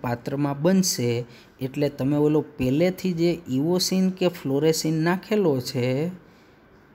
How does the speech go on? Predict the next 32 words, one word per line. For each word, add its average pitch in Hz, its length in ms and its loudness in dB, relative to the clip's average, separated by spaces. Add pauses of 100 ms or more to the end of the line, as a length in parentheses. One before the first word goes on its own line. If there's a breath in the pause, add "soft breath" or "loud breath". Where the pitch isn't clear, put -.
(140)
ઈ 160 280 -2
ઇવોસિન 190 540 2
કે 190 120 -2
ફ્લોરેસિન 151 760 0 (420 loud breath)
જેવો 123 380 2
સિલ્વર 180 400 2
હેલાઇડ 170 320 4
બનશે 190 340 2
ને 160 100 2
એટલે 151 220 2
એની 156 220 2
સપાટી 165 540 -2
ઉપર 139 240 -2 (120)
અધિશોષિત 139 720 0
થઈ 180 180 0
જશે 139 340 2
અને 120 180 0
આખા 143 380 0
દ્રાવણને 131 460 0
રંગીન 139 440 2
બનાવી 190 340 2
દેશે. 120 360 -4 (380 loud breath)
તો 135 120 -2
જેવો 143 400 2
રંગ 160 280 4
દેખાય 170 580 0 (360 loud breath)
એવું 156 220 2
સમજી 175 340 2
લેવાનું 120 400 2
કે 120 80 -8
સિલ્વર 147 420 2
હેલાઇડ 123 380 2